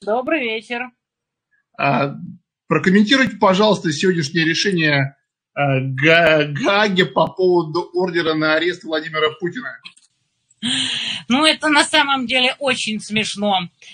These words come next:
Speaker 1: Как говорится в старом одесском анекдоте: «Изя, когда меня здесь нет, можете меня даже побить».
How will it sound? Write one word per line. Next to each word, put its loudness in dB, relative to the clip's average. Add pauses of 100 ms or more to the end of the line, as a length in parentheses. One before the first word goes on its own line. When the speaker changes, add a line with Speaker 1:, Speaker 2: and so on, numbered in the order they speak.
(120)
Speaker 1:
Как 0
говорится 0
в -8
старом 0
одесском -6
анекдоте: -4 (180)
«Изя, 0
когда 2
меня 0
здесь -10
нет, 0
можете -4
меня -4
даже -2
побить». -6